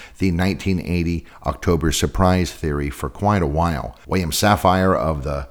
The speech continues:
New York Times wrote about it. Bob Woodward wrote about it for the Washington Post. The Miami Herald wrote about it. In nineteen ninety-one, Frontline produced a documentary on the topic.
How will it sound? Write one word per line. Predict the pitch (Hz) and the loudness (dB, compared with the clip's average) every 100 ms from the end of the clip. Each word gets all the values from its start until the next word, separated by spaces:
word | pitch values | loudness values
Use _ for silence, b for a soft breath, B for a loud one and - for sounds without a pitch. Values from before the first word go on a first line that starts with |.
| - | 0
New | 113 | 4
York | 98 80 | 4 4
Times | 120 127 123 113 | 6 6 6 4
wrote | 113 | 6
about | 104 101 101 | 6 6 4
it. | 101 - | 2 2
Bob | 95 80 76 | 2 4 0
Woodward | 80 131 120 117 104 | 4 6 6 4 4
wrote | 107 104 | 4 4
about | 90 92 92 | 4 2 2
it | 90 | 0
for | - | -2
the | 69 71 | -4 -4
Washington | 69 78 78 73 - 69 | -2 -2 -2 -6 -8 -6
Post. | - 113 107 - - | 2 4 2 -2 -8
The | |
Miami | 73 73 78 78 73 | -4 -4 -2 -4 -4
Herald | - 120 123 110 | 2 4 4 4
wrote | 101 104 | 2 2
about | 90 90 90 | 0 0 0
it. | 90 - | -2 -4
In | 76 | -4
nineteen | 87 104 - 92 | -2 -2 -2 -2
ninety-one, | 87 82 82 90 90 | 0 0 0 0 -2
Frontline | - 107 95 90 90 80 | 0 0 0 -2 -2 -2
produced | 92 78 78 - | -2 -2 -2 -4
a | |
documentary | 69 71 - 67 82 110 113 | -6 -6 -6 -4 -2 0 0
on | 104 92 | 0 0
the | 95 | 0
topic. | 98 90 - 92 - | 2 2 0 -4 -6